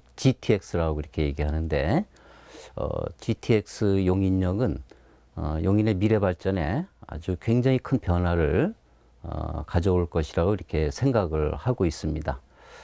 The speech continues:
어, 이천이십일 년인가요? 우리 지티엑스가 이제 개통이 되면 우리 용인시와 그다음에 서울의 강남권이, 어, 십 분대로 이렇게 연결이 된다는 점이죠.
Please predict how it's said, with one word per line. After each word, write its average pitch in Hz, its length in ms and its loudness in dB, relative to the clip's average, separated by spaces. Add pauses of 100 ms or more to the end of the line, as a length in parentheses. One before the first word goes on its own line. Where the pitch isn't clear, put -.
(480)
어, 95 640 2
이천이십일 107 1120 0
년인가요? 90 580 2 (100)
우리 82 580 -4
지티엑스가 90 600 0
이제 80 120 0
개통이 92 420 0
되면 82 640 0 (580)
우리 82 340 -2
용인시와 92 960 2 (520)
그다음에 71 220 -10
서울의 92 680 0
강남권이, 82 920 0 (500)
어, - 300 -10 (100)
십 - 220 -10
분대로 107 420 2
이렇게 78 420 -2
연결이 82 680 0
된다는 80 460 0
점이죠. 71 560 -2